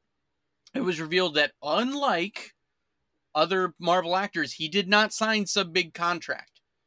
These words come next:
It was a one and done contract. He signed up for one season. And so he was very clear about that. He said, "I was in a position, because I wasn't actively looking to get back into something this big, to say,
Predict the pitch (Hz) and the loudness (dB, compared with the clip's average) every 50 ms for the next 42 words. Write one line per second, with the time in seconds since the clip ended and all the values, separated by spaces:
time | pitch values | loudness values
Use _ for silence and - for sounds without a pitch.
0 | _ _ _ - 139 143 139 131 131 123 127 131 147 160 175 190 190 185 170 190 | _ _ _ -6 -6 -4 -2 -2 -4 -4 0 2 4 4 4 4 2 2 4 2
1 | 180 180 180 - 175 170 165 151 135 - - - - _ _ _ _ _ _ _ | 2 2 0 -4 -4 -4 -4 -4 -6 -12 -16 -20 -20 _ _ _ _ _ _ _
2 | _ - 143 123 - 160 147 147 147 151 - - - 143 127 123 123 123 131 139 | _ -10 -8 -2 0 0 2 2 0 -2 -4 -4 -6 -10 -8 -8 -10 -8 -4 -2
3 | 143 151 165 180 190 190 175 - - 190 180 160 - - - _ _ _ _ _ | 0 0 0 0 -2 -4 -4 -4 -6 -6 -6 -8 -10 -14 -18 _ _ _ _ _
4 | _ _ _ _ _ _ _ _ _ _ _ 147 139 131 - 151 143 135 139 165 | _ _ _ _ _ _ _ _ _ _ _ -6 -6 -4 -2 -2 -2 -2 -2 -4
5 | 175 202 185 220 247 247 247 214 - 302 294 220 143 135 127 - 123 - 120 120 | -4 -4 -4 -2 -2 -2 -2 -2 0 0 0 2 2 0 0 -2 -6 -8 -8 -8
6 | - 151 143 123 - 139 135 143 151 135 147 143 139 123 - - 127 143 165 - | -6 -6 -6 -4 -2 -2 -2 -2 -2 -4 -4 -6 -6 -6 -8 -4 -2 -2 -2 -2
7 | - 311 311 349 302 _ _ _ _ _ _ 151 123 156 147 139 139 139 143 143 | -2 -2 -4 -4 -8 _ _ _ _ _ _ -10 -8 -6 -2 0 0 0 0 -4
8 | 135 143 139 - 139 135 147 - - 170 175 208 220 220 240 233 - 233 226 226 | -6 -6 -6 -2 -2 -2 -2 -2 -4 -4 -2 -2 -2 0 -2 -2 -2 -2 -2 -2
9 | 220 233 202 226 220 240 240 - 226 220 - - 226 214 240 226 226 254 240 - | -2 -2 0 0 0 0 0 -2 -4 -6 -4 -4 -6 -4 -4 -4 -4 -4 -4 -4
10 | 294 262 208 156 - - - - 165 147 135 135 143 151 | -2 -2 -2 -4 -6 -8 -6 -2 0 0 0 0 -2 -4